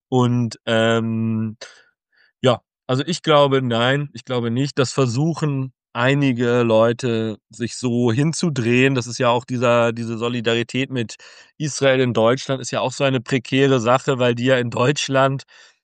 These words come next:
im Gegensatz zum Rest der Welt gar nicht zu einem unwesentlichen Teil von Linken getragen und beeinflusst wird. Und die müssen halt einfach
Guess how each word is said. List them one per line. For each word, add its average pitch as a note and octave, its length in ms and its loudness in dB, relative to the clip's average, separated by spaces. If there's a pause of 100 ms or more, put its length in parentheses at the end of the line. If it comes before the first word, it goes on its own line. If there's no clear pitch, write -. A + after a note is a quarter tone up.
(160)
im C3+ 100 -4
Gegensatz C3 480 0
zum C3 140 -2
Rest B2 340 -2
der C3 160 0
Welt A#2+ 560 0 (160)
gar A#2+ 200 4
nicht B2+ 200 -4
zu B2 280 -6
einem A#2 360 -2
unwesentlichen B2+ 520 0
Teil B2 160 0
von A#2+ 160 -2
Linken A#2+ 640 -2 (760)
getragen G#2+ 1040 0
und G2+ 140 -4
beeinflusst G#2 760 -4
wird. A2+ 360 0
Und A2+ 240 -6
die B2+ 260 2
müssen B2 380 0
halt A#2 240 2
einfach A#2 480 0